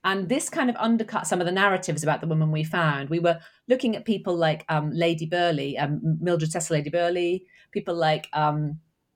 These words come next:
Honor Plantagenet, um, L-, Lady Lisle, and also, um, um,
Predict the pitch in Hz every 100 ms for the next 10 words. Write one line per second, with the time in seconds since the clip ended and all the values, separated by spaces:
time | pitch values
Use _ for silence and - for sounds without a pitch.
0 | _ - - 214 202 - 185 175 202 196
1 | 175 175 160 160 156 156 156 156 160 156
2 | 151 180 175 165 147 151 160 - - _
3 | - 170 165 165 160 180 165 - 160 156
4 | 151 156 151 147 147 151 156 _ _ _
5 | _ _ _ _ _ _ _ - - -
6 | 175 165 151 147 147 147 151 147